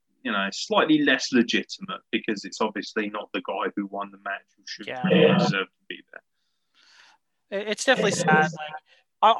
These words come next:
Speaker 2: I mean, I was supposed to see Rey Fenix at a Destiny show. Um, I think it was probably about a year and a half ago, but he had injured himself at Impact. Like, I hate to say it, but the guy, like, the guy is injury, might be injury prone. I understand his
Speaker 1: Yeah.
Speaker 2: style.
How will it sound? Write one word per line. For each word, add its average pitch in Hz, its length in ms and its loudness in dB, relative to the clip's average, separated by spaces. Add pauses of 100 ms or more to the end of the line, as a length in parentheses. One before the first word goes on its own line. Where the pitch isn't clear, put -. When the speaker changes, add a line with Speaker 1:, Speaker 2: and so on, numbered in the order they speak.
Speaker 2:
I - 20 4
mean, 214 380 -2
I 185 80 4
was 220 120 4
supposed 190 340 0
to 175 80 -2
see 175 240 -4
Rey 165 160 2
Fenix 160 380 -6
at 151 100 2
a 147 60 -4
Destiny 185 440 0
show. 147 300 -2
Um, 135 600 -4
I 143 80 -4
think 165 160 -6
it 160 40 -2
was 143 480 -6 (440)
probably 160 220 0
about 156 80 -6
a 165 60 -6
year 160 120 2
and 160 100 2
a 143 40 0
half 165 220 2
ago, 135 180 -4
but 135 160 -8
he 147 140 -8
had 135 180 -10 (320)
injured 165 260 0
himself 156 640 0
at 156 120 -4
Impact. 160 520 -2 (320)
Like, 160 320 0 (220)
I - 80 0
hate 277 180 0
to - 80 -6
say 196 220 2
it, 147 160 0
but 139 260 -2 (120)
the 156 80 -12
guy, - 320 -6
like, 175 220 2 (420)
the 175 80 -8
guy 180 320 2
is 165 200 -4
injury, 208 380 -8 (180)
might 175 300 0
be 196 180 -6
injury 214 240 -4
prone. 135 300 -6
I 165 80 2
understand 180 420 0
his 175 140 -2
Speaker 1:
Yeah. - 60 -2
Speaker 2:
style. 151 440 4